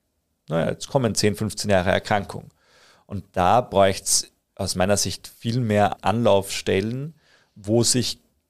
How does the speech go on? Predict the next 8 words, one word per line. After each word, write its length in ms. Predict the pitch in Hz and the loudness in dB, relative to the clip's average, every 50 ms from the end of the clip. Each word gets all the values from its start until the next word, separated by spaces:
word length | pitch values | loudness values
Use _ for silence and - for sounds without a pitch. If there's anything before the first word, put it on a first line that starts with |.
| _ - | _ 0
grad 320 | - 98 95 101 - - | 2 2 4 2 2 -2
Menschen 480 | 131 117 117 117 123 117 - - - 120 | -2 -2 -2 0 0 -2 -4 -4 -4 -4
hinwenden 680 | 104 92 110 120 117 107 107 104 104 101 - 107 110 - | -4 -2 -2 -2 0 2 0 0 0 -2 -8 -12 -16 -10
können, 440 | - 107 98 98 104 104 101 101 98 - - - _ _ _ _ | -6 -4 -2 -2 0 -2 -2 -4 -6 -10 -16 -20 _ _ _ _
die 240 | - 117 113 107 107 | -10 -8 -6 -6 -6
keine 360 | - - 104 107 120 123 117 | -4 0 0 2 2 2 2
Enkelkinder 720 | 90 90 98 92 - - 90 - - 113 101 95 95 87 | 0 0 -2 -4 -4 -6 -8 -6 -4 -4 0 2 2 2
haben, 580 | 85 90 87 87 80 90 92 92 - - - - | 4 4 2 2 2 -2 -6 -6 -8 -10 -12 -16